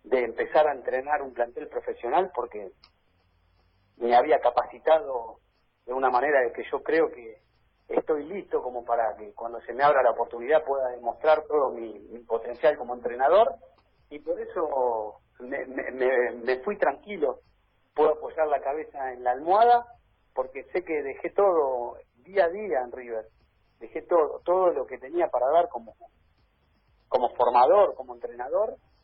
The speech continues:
así que por eso de, me, me, estoy muy tranquilo. Pero bueno, después son decisiones que yo no, no, no he tomado, pero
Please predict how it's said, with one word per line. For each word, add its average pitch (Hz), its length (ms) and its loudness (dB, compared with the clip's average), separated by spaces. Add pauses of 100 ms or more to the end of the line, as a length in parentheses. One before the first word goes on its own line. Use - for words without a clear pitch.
(440)
así 127 280 -4
que 143 140 -2
por 175 140 2
eso 196 160 -2
de, 151 240 0
me, 135 320 -6
me, 131 340 -12 (220)
estoy 160 300 -6
muy 170 200 -4
tranquilo. 151 480 -4 (1040)
Pero 131 220 4
bueno, 175 220 4
después - 340 -2
son 156 160 -4
decisiones 175 480 -4
que - 80 -10 (100)
yo 135 280 2
no, 135 160 -2
no, 135 280 4
no 143 180 0
he 143 60 0
tomado, 143 500 4 (600)
pero 123 160 -8